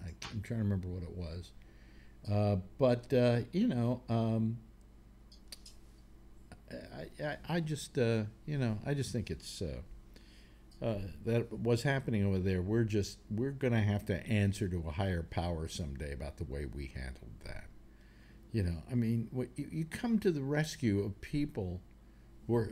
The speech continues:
where genocide is concerned and where, um, uh, uh, uh, they're trying to, he's trying to obliver-, obl-, obliterate them.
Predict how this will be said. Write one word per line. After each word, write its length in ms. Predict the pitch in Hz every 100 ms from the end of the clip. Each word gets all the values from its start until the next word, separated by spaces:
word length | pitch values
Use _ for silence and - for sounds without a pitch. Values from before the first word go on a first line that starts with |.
| -
where 220 | - 113
genocide 720 | 104 135 220 135 - 104 90 73
is 180 | 76 -
concerned 720 | 90 76 - 87 67 - 80
and 220 | 82 98
where, 340 | 107 101 101 101 - - - -
um, 460 | 101 98 95 95 - -
uh, 40 | 110 -
uh, 40 |
uh, 40 | - 104 95 110
they're 180 | 107 107
trying 280 | - 131 123
to, 80 | 101
he's 160 | 120
trying 240 | - 143 139
to 100 | 107
obliver-, 800 | 101 101 107 160 185 117 95 90 - - - -
obl-, 260 | 104 143 -
obliterate 800 | 98 90 131 220 139 98 85 -
them. 140 | -